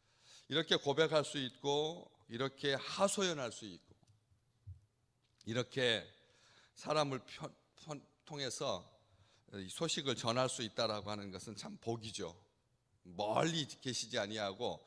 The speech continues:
어쨌든 베다니에서 요단강 저편 베다니까지 하룻길 정도 되는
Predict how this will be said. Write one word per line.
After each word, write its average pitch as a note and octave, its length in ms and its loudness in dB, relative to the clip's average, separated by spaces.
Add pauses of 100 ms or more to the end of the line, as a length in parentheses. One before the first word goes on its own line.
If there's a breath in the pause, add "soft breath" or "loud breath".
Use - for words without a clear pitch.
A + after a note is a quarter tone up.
(160 loud breath)
어쨌든 D#3+ 540 -2 (340)
베다니에서 C#3 1040 0 (380 loud breath)
요단강 C3+ 560 0
저편 C3+ 500 0
베다니까지 G2+ 760 -6 (1200 soft breath)
하룻길 F#3+ 500 4
정도 A2+ 300 -2
되는 G2+ 380 -8